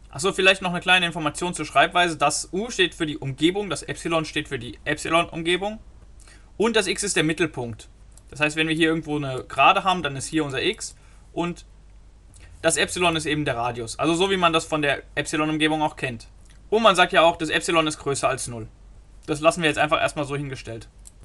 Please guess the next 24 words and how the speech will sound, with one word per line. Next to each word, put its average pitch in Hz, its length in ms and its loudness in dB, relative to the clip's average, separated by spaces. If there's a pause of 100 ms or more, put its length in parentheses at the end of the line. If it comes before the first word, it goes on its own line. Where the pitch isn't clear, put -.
(340)
Ich - 160 -10
find's 240 220 -2
selbst 226 240 2
immer 214 160 0
relativ 214 280 0
schwierig, 240 460 -4
darüber 196 300 -4
nachzudenken, 202 560 -2
was 160 140 0
ist 214 140 -4
denn 202 80 -6
jetzt 196 180 -4
diese 175 180 -2
Epsilon-Umgebung, 190 680 -2
weil 156 120 0
hier 160 100 -6
steht 160 200 -4
nur, 185 240 -6 (200)
ja, 151 120 2
Epsilon 175 320 -2
ist 170 100 -8
größer 170 240 -4
als 151 180 -2
null. 185 220 -2